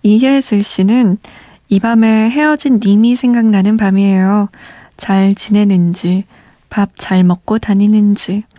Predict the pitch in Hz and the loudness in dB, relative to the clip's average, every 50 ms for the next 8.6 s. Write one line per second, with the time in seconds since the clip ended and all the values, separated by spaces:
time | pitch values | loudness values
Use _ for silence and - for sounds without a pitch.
0 | _ _ _ _ _ _ _ _ - - 220 220 226 - - 220 214 - 214 208 | _ _ _ _ _ _ _ _ -6 -4 -4 -4 -4 -4 -6 -4 -2 0 0 0
1 | 202 180 185 - - - 214 208 - 214 214 214 208 190 185 190 208 208 214 214 | 0 -2 -2 -4 -4 -4 -4 -2 0 0 0 0 2 0 0 0 0 0 0 0
2 | 208 196 190 190 196 196 202 - - - - - - - - - 190 185 185 180 | 0 0 0 0 0 -2 -4 -6 -10 -16 -20 -20 -20 -18 -6 0 0 2 2 2
3 | - 185 190 190 185 185 180 175 170 170 - - 214 - - 220 214 220 220 214 | 0 0 0 0 2 2 2 0 0 -2 -4 -6 -6 -4 -2 0 2 2 2 2
4 | 202 190 180 185 196 196 - 190 180 185 185 185 - _ _ _ _ _ _ _ | 0 0 0 0 0 0 0 0 0 0 0 -2 -4 _ _ _ _ _ _ _
5 | _ - - - - 226 233 233 - 220 - 196 185 190 202 226 247 262 - - | _ -20 -12 -4 -2 0 0 0 -2 -2 -2 0 0 2 2 0 0 -2 -6 -12
6 | - - - - - _ _ - - - 202 202 202 208 208 208 - - 202 196 | -20 -20 -20 -20 -20 _ _ -12 -6 -2 0 0 2 2 0 -2 -2 -2 0 0
7 | 202 208 208 196 190 190 196 202 214 - 254 240 - 254 240 233 220 208 208 208 | 0 0 0 0 0 0 -2 -2 -2 -2 -2 -2 0 0 0 2 2 2 2 0
8 | 208 208 208 208 208 233 226 240 - - - - | 0 0 0 -2 -4 -6 -10 -12 -14 -18 -20 -20